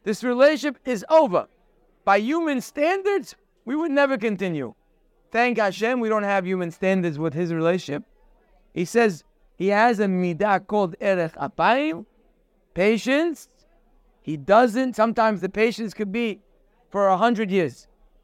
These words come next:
Hashem is patient with the person. He doesn't react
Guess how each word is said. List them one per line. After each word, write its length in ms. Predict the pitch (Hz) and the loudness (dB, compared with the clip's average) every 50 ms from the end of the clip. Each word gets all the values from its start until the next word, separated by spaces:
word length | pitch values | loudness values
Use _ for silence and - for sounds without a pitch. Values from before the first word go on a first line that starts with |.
| _ _ _ | _ _ _
Hashem 180 | - - - | -16 -12 -12
is 100 | 135 123 | -12 -12
patient 520 | - - 170 180 202 214 196 - 208 214 208 | -10 -4 0 2 2 2 2 0 -2 -2 0
with 100 | 202 175 | 0 -2
the 80 | 180 | -4
person. 360 | - 156 175 165 147 - - _ _ _ _ _ _ _ _ _ _ _ _ _ _ _ _ _ _ _ _ _ _ - | -2 -2 -2 -2 -4 -6 -18 _ _ _ _ _ _ _ _ _ _ _ _ _ _ _ _ _ _ _ _ _ _ -10
He 100 | 147 147 | -10 -6
doesn't 440 | 135 123 185 196 185 196 214 208 196 | 0 2 4 4 4 2 0 2 2
react 580 | 190 190 220 - 233 202 185 170 - - - | 0 0 0 0 2 2 2 0 -2 -8 -20